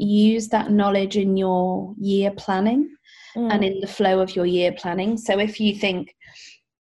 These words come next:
Speaker 1: and that makes total sense, that you like the, the, the push to be at one time so that then you've got the season of trust to follow it. And that
Speaker 2: Mm.
Speaker 1: each quarter you want about one month of push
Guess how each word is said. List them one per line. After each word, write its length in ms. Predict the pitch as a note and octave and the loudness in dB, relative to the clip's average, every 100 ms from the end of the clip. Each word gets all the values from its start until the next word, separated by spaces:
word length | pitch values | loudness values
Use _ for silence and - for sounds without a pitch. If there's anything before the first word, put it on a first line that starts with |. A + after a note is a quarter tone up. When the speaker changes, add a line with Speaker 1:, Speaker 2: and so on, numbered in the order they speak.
| _ - - _ _ - | _ -20 -20 _ _ 0
Speaker 1:
and 100 | A#3 | 2
that 100 | G3 | 2
makes 220 | G#3+ D#3 | 0 -2
total 260 | B3+ A#3 A3 | -2 0 0
sense, 360 | F3+ F3+ - | -2 -2 -4
that 100 | G3+ | -4
you 140 | E3+ G3+ | -2 0
like 420 | G3 F#3+ - - | 2 2 -2 -4
the, 400 | G#3 F#3+ F3+ - | 0 2 0 -2
the, 180 | G#3 G3 - - | -8 -8 -10 -12
the 100 | G3+ - | -10 -4
push 360 | A3+ G#3 - | -2 -2 -4
to 140 | - G#3 | -4 0
be 220 | F#3+ F#3 | 2 2
at 140 | E3 | 0
one 260 | G3+ G#3 G3+ | 0 2 0
time 380 | - F3+ E3+ F3+ | -2 -4 -2 -2
so 140 | G3 | -2
that 180 | F#3 G#3 | -2 0
then 220 | F#3 F#3 | 0 0
you've 220 | F3 E3+ | -2 -2
got 200 | - F#3 - - _ | 0 0 -2 -12 _
the 100 | G3+ | -10
season 300 | F#3+ G3+ F#3 | -6 -4 -4
of 100 | F3 | -4
trust 360 | E3+ F3+ F3 - | -2 -4 -4 -8
to 80 | - | -12
follow 340 | - F3+ D#3+ | -6 -2 0
it. 160 | D#3 D#3 - - - - - - _ - | -2 -4 -10 -20 -20 -18 -18 -20 _ 0
And 160 | G#3 | 2
that 80 | G3+ | 2
Speaker 2:
Mm. 40 | G#3+ | 0
Speaker 1:
each 240 | - - | -8 -10
quarter 420 | - G#3 G3 - | 0 2 2 0
you 240 | F#3 F3+ F3+ | -2 0 0
want 380 | F3 F3 E3+ - | 0 0 -4 -6
about 460 | F#3+ F#3 F3+ E3+ F#3+ | -2 0 0 0 0
one 280 | G3 G#3 | 2 4
month 300 | F#3 F3+ D#3 | 2 0 -4
of 160 | F3 - | -10 -12
push 500 | - E3 D#3+ - - | -4 -2 -2 -6 -10